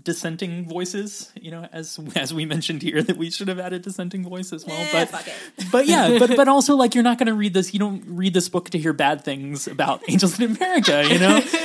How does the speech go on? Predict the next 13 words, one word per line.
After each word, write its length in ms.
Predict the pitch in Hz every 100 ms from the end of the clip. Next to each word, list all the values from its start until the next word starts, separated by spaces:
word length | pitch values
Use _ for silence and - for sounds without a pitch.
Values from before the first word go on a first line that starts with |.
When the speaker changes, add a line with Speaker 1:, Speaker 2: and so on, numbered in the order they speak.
| 302
Speaker 1:
You're 120 | 233 220
not 180 | 240
gonna 180 | 269 240
say, 200 | 233 220
"Let 160 | 190 185
me 120 | 185
read 200 | 185 185
this 160 | 180 -
four 180 | 175 165
hundred 260 | 165 170
page 220 | 170 165 170
oral 260 | 160 160
history," 800 | 160 175 - 185 165 160 160